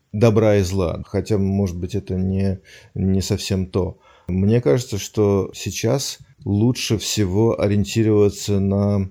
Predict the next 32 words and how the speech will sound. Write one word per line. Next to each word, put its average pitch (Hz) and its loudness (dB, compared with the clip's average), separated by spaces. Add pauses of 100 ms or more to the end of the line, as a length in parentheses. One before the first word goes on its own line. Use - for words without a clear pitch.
(120)
созидание. 98 0 (220)
Я 110 4
даже 110 4
придумал, 104 0
э, 95 -8
такой 104 -2
принцип, 117 0
по 98 0
которому 101 0
оценивается 98 0 (440)
вообще 101 2
всё, 117 2 (240)
всё 113 2
в 98 0
этом 104 2
мире. 104 0
Я 95 2
стараюсь 104 0
оценить 110 0
вот 92 -6
именно 92 0 (300)
и 127 0
тексты, - 0 (220)
в - -20
том 104 2
числе, 95 0
и, 127 0
собственно, 110 -4
свои 98 -2
поступки. - -8 (200)
Принцип 135 0
стрекозы. 117 2